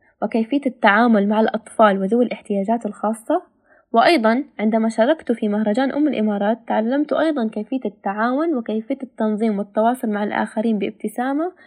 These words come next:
والتواصل اللطيف. وعندما شاركت بمهارات آسيا، أصبح لدي فكرة كبيرة حول مهارات بعض إنجازات البلدان مثل الصناعة أو الرسم أو السيارات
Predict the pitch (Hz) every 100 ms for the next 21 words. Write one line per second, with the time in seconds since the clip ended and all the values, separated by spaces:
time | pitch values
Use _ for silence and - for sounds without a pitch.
0 | _ - 233 - 233 240 240 214 202 -
1 | 175 185 _ _ _ _ _ _ - 208
2 | 220 220 220 214 302 - 226 214 202 196
3 | 269 320 - 233 - 208 254 - _ _
4 | - 311 294 247 220 214 269 233 277 233
5 | 220 214 247 277 277 262 196 - _ _
6 | - 285 233 214 214 208 247 269 233 -
7 | _ _ _ 262 269 - 214 208 269 262
8 | 214 208 202 247 359 339 320 254 - 208
9 | 220 240 196 190 202 - 269 381 392 -
10 | 330 311 247 202 185 185